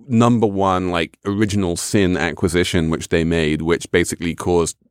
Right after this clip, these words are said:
all of this monopoly craziness to be possible in the first place. Um, you know, it would be hard because it's so deeply integrated at,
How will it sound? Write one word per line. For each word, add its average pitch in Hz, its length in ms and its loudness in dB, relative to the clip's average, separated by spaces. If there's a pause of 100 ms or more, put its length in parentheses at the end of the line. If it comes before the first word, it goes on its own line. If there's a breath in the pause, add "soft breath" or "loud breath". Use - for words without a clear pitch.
(120)
all 95 240 2
of 85 100 -6
this 85 200 -4
monopoly 78 560 -4
craziness 78 560 -2
to - 160 -2
be 73 300 -2
possible 76 460 -4
in 69 80 -4
the 73 60 -6
first 82 220 2
place. 58 240 -6 (480 loud breath)
Um, 92 480 0 (440 soft breath)
you 123 120 -2
know, 110 120 0
it 156 120 2
would 151 160 2
be 131 140 4
hard 117 340 -2
because 110 280 -6
it's - 260 -6
so 98 180 -2
deeply 90 360 -10
integrated 110 520 -6
at, 120 160 -10